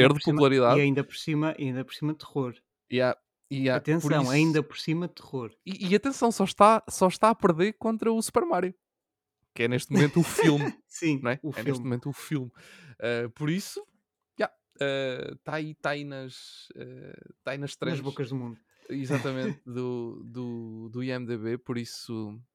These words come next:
Speaker 2: pronto, fica aqui. Olha, vão ver. Se, se mesmo
Speaker 1: Sim.
Speaker 2: que nunca tenham visto nada de Evil Dead, se gostarem de terror, vão ver.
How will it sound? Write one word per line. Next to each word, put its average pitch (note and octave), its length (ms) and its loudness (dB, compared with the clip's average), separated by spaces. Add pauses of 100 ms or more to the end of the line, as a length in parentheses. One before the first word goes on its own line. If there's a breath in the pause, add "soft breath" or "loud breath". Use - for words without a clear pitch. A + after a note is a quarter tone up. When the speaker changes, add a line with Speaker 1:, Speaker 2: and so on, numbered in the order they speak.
(180)
Speaker 2:
pronto, A#2+ 220 2
fica D#3 200 0
aqui. C#3 400 -2 (1300 soft breath)
Olha, A#2+ 260 4
vão E3+ 220 0
ver. B2+ 280 4 (120)
Se, - 240 -6 (840)
se F#3+ 200 -4
mesmo C4 160 6
Speaker 1:
Sim. A#3 40 -2
Speaker 2:
que A3+ 80 0
nunca A#3+ 220 4
tenham A3+ 260 4
visto G3+ 280 0
nada G3 260 6
de F#3+ 80 8
Evil F3 220 8
Dead, D#3+ 260 4 (240)
se - 220 -4
gostarem F#3+ 360 2
de F3 80 -2
terror, F#3 360 2 (440)
vão C#3 200 -2
ver. G#2+ 180 -4